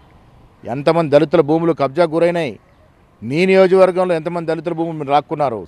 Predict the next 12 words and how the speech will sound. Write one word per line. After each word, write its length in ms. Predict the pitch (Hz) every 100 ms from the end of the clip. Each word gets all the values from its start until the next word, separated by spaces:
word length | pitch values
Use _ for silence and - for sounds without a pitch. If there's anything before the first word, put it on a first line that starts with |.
| -
సిరిసిల్లలో, 520 | 139 165 143 104 78 - _ _ _ -
ఇవన్నీ 320 | 82 120 180
ఇప్పుడు 220 | 165 170
మాట్లాడడం 400 | 160 139 143 139
కూడా 180 | 127 143 - 120
చరిత్ర 260 | 139 156
ఉంది. 360 | 139 123 139 247 - - - - - - - -
చాలా 200 | 107 139 131
అరాచకాలు, 580 | 135 131 127 123 135 214 - - - - - - - -
చాలా 180 | 113 131
ఇబ్బందికర 340 | 110 131 123
పరిస్థితులు 380 | 113 120 -